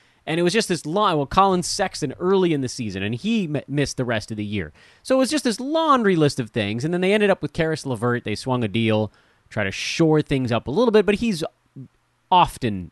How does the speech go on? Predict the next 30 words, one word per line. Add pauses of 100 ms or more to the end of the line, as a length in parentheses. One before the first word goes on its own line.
injured
and
wasn't,
I
don't
think,
really
himself
at
any
point, (580)
uh, (320)
with, (120)
with
Cleveland
this
year. (440)
And
so, (120)
you
know,
they
fell. (1300)
And
as
a
result
of
all
that